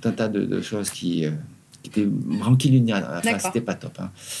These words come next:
Speaker 1: Donc, c'est pour ça que j'ai, j'ai, j'ai voulu créer ce diplôme.
Speaker 2: Tu as pris l'initiative de, de
Speaker 1: Ouais, on était deux, hein. Il y avait Edith Filaire avec moi,
Speaker 2: Oui.
Speaker 1: qui était une collègue,
Speaker 2: Oui,
Speaker 1: hein,
Speaker 2: je
Speaker 1: on
Speaker 2: me
Speaker 1: était
Speaker 2: souviens.
Speaker 1: deux. Sans
Speaker 2: Mm.
Speaker 1: Edith, il n'aurait jamais eu lieu.
Speaker 2: Oui.
Speaker 1: Donc, euh, il faut, moi, j'oublie jamais Edith, euh, pour le travail, euh,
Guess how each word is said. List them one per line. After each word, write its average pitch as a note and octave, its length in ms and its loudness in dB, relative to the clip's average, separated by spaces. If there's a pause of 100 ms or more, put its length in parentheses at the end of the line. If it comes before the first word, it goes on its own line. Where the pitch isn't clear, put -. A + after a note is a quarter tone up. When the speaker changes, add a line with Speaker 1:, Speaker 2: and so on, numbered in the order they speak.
(380)
Speaker 1:
Donc, G#3 200 0
c'est - 80 -4
pour C3 100 4
ça E3 160 0
que D3+ 60 -4
j'ai, G2 340 2
j'ai, F#2 760 -2
j'ai G2 160 -6
voulu A#2 200 2
créer A#2 240 -2
ce G#2 200 -6
diplôme. C#3+ 440 0 (260)
Speaker 2:
Tu A#3+ 80 0
as A3+ 40 2
pris D4 160 2
l'initiative C4 680 2
de, F#3 520 -2
de E3+ 100 -2
Speaker 1:
Ouais, B2 160 2
on C#3 100 4
était D#3 200 4
deux, A2+ 220 2
hein. G#2+ 80 0
Il B2+ 60 2
y C3 40 2
avait B2 160 2
Edith C3 200 0
Filaire G2+ 300 0
avec F2 220 -6
moi, - 100 0
Speaker 2:
Oui. B3 100 6
Speaker 1:
qui C4+ 60 0
était - 140 -6
une F#2 100 0
collègue, D#3+ 280 0
Speaker 2:
Oui, B3 80 4
Speaker 1:
hein, - 60 2
Speaker 2:
je - 40 4
Speaker 1:
on - 40 6
Speaker 2:
me A2 60 6
Speaker 1:
était G#2 80 -2
Speaker 2:
souviens. A2+ 240 2
Speaker 1:
deux. - 60 -4 (260)
Sans C#3 220 2
Speaker 2:
Mm. C#3+ 60 4
Speaker 1:
Edith, D#3 260 2
il A#2+ 100 2
n'aurait A2+ 180 0
jamais A#2+ 260 4
eu G#2+ 40 2
lieu. F#2+ 180 0 (240)
Speaker 2:
Oui. A3 200 4 (160)
Speaker 1:
Donc, G#2 260 -2
euh, F#2+ 180 2
il F#2 120 2
faut, F#2 440 0
moi, A#2+ 160 2
j'oublie A#2 240 0
jamais B2+ 280 2
Edith, C3 300 -2
euh, G#2+ 100 -2
pour G#2 160 -4
le G2+ 80 -6
travail, A#2 400 -2
euh, F#2+ 200 -2